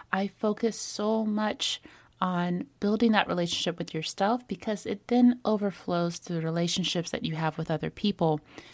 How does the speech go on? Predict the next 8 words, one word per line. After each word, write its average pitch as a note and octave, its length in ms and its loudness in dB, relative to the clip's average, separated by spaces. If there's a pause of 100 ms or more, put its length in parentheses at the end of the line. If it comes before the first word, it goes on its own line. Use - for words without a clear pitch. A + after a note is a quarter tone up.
(320)
But F3+ 220 2
this F#3+ 240 0
month, F#3 240 2
I F#3+ 80 4 (100)
want A#3+ 220 4
to A3+ 80 -4
focus F#3+ 500 -2
on F3 300 2